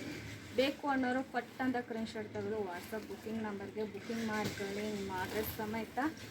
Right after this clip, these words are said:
cash on delivery ಕೇಳಾಕತ್ತೀರಿ, cash on delivery ಇಲ್ಲ, ಕೇಳಕ್ಕೆ ಹೋಗ್ಬೇಡ್ರಿ. cash on ಡೆಲಿವರಿನ ಇಟ್ಟಿಲ್ಲ ನಾವು.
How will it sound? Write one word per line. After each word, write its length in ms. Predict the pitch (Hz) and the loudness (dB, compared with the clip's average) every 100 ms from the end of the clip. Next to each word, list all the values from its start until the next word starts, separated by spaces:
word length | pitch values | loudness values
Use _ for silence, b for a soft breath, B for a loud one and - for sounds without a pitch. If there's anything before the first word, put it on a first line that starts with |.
| - - | -6 4
cash 320 | 247 247 294 | 6 6 6
on 120 | 277 254 | 6 6
delivery 600 | 240 226 226 226 226 - | 6 4 4 4 4 4
ಕೇಳಾಕತ್ತೀರಿ, 580 | 220 220 240 226 208 | 6 6 4 0 -2
cash 360 | 214 214 214 233 | -2 -2 -2 -2
on 100 | 226 | 2
delivery 280 | 220 220 196 | 6 8 8
ಇಲ್ಲ, 100 | 214 214 | 4 -2
ಕೇಳಕ್ಕೆ 440 | 220 202 226 254 247 | -2 2 2 2 0
ಹೋಗ್ಬೇಡ್ರಿ. 440 | 226 214 214 220 | 0 2 0 0
cash 360 | 226 214 214 226 | -2 -2 -2 -4
on 60 | |
ಡೆಲಿವರಿನ 440 | 214 208 202 196 202 | -2 -2 -2 -4 -4
ಇಟ್ಟಿಲ್ಲ 420 | 202 - 214 233 214 | -6 -4 0 2 2
ನಾವು. 260 | 208 190 | 0 -2